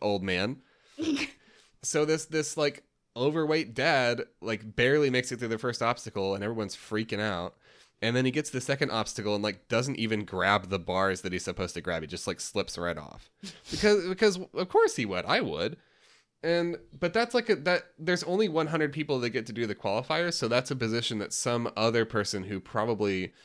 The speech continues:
Speaker 1: waited in line for, like, days could have had. But no, instead we give it to, we give it to the forty-year-old. Anyway.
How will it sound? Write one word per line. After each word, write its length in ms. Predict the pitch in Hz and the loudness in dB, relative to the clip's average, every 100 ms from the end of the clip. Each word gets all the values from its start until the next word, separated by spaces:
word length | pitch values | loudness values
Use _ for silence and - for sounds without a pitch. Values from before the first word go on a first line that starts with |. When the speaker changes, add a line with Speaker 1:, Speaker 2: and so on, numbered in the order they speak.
| - _ | -20 _
Speaker 1:
waited 460 | 92 110 120 113 104 | -6 -2 -2 -2 -4
in 100 | 98 | -4
line 400 | 95 110 104 92 | -4 -2 -4 -6
for, 180 | - | -8
like, 360 | 92 85 85 82 | -6 -6 -8 -8
days 680 | 98 101 80 65 - - - _ _ | -2 -2 -2 -6 -10 -10 -12 _ _
could 220 | - 120 | -2 -2
have 100 | 90 | -2
had. 380 | - 92 - - _ _ _ _ _ _ _ | -6 -8 -8 -20 _ _ _ _ _ _ _
But 140 | 123 123 | 0 4
no, 200 | 127 101 | 4 4
instead 300 | 92 - 107 | 0 -2 0
we 80 | 101 | 0
give 180 | 107 | 0
it 120 | 92 - | -2 -6
to, 240 | 98 90 | -2 -2
we 140 | 98 98 | -2 -2
give 160 | 110 | -2
it 80 | 104 | -2
to 80 | 101 | -6
the 80 | 92 | -6
forty-year-old. 580 | 104 92 76 50 - - _ - | -4 -4 -6 -10 -12 -14 _ -8
Anyway. 240 | 117 92 | -6 -6